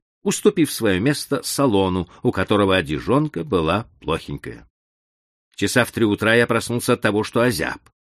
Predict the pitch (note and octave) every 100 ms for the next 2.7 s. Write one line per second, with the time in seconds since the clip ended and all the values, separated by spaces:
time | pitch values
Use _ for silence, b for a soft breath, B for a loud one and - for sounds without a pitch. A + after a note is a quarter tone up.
0 | _ _ _ - B2+ D3+ D3+ D#3+ D3 D3+
1 | D#3 E3 D3+ D#3 D#3+ D#3+ B2 D3 - C#3
2 | C3+ A#2+ A2 C#3+ F3 F#3+